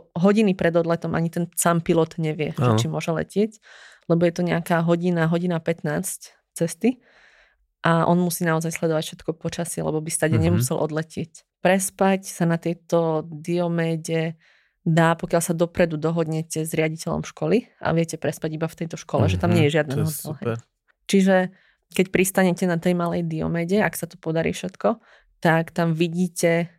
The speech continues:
Speaker 1: na vedľajší ostrov a teda vidíte Rusko.
Speaker 2: Mhm.
Speaker 1: Vidíte do Ruska.
Speaker 2: A teda keby to zamrzlo, tak tam viem aj prejsť.
Speaker 1: Áno.
Speaker 2: Ale na čo
Speaker 1: A
Speaker 2: by
Speaker 1: nič
Speaker 2: tak
Speaker 1: tam
Speaker 2: do-,
Speaker 1: nie je.
Speaker 2: <laughs> na čo by tak to robil?
Speaker 1: <laughs> Na Rusko je, na ruskom ostrove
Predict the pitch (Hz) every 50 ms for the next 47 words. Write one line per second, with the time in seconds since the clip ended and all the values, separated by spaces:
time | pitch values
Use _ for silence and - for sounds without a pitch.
0 | _ - 160 165 160 156 160 160 170 170 165 165 - - - - 151 - - -
1 | - 180 160 - 156 156 156 151 160 160 160 160 165 - 147 151 156 160 - -
2 | - - - - _ _ _ _ _ - - 87 80 78 80 90 101 110 117 156
3 | 156 156 160 - - 160 160 156 - 165 - - - - 185 - _ - - 107
4 | - 117 113 104 123 117 117 117 110 113 113 117 120 120 113 113 110 - 117 104
5 | - - 113 113 117 117 117 117 113 - 120 131 107 92 - - - - 170 165
6 | 160 156 - - - - _ _ - 123 113 110 110 - 190 196 202 226 226 220
7 | 202 170 180 180 175 78 - 180 - - 156 160 - - 160 160 147 - 151 135
8 | 131 139 139 139 135 139 143 139 208 208 208 214 226 220 - - 208 190 - -
9 | 190 185 185 196 202 - - 180 170 170 170 170 - 185 180 170 170 175 170 170
10 | 170